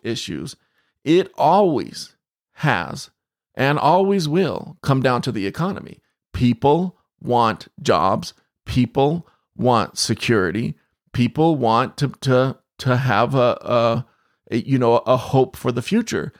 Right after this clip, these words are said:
And they don't have that when they can't see an economic way for them to, to survive. And so if they're worried about inflation, then, and they're into crypto, this just isn't gonna pull well.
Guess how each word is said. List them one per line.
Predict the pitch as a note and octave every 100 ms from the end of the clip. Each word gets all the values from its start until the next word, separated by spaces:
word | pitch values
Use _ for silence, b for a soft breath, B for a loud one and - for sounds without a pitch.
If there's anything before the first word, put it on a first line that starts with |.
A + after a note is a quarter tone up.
| b b b
And | C3+ C3+
they | D#3+
don't | E3 - E3 A#3+ A#3+ D#3+ - _ _ _ _ -
have | G#3 B3 F3
that | A#2+ A#2+ -
when | C#3 C#3 C#3
they | C3+
can't | C3+ D3 D#3+ -
see | D3 C#3+
an | -
economic | C3+ - C3+ C3 B2+ -
way | A2+ G2
for | -
them | A2 G2+ G#2
to, | A#2 G2 G2 B2 _ _ _
to | B2
survive. | A2 A#2+ F3+ E3+ D#2 - _ _ _ -
And | D3
so | C3 F3+
if | -
they're | F3
worried | E3+ A#3
about | G#3+ F3+
inflation, | D#3 - A#3 B3+ E3+ C3+ D3 D3 _ _ _ _ -
then, | C3+ C#3 -
and | B2+ C#3 C#3
they're | C#3 D3+ D#3
into | F3+ F#3+ D#3+
crypto, | D3 G#3+ A3+ - A#2 A2+ C#3+ _ _ -
this | B2+
just | B2+ -
isn't | A#2+ G2+
gonna | G2 E2+
pull | - B2+ B2+ G2+
well. | D#2 D#2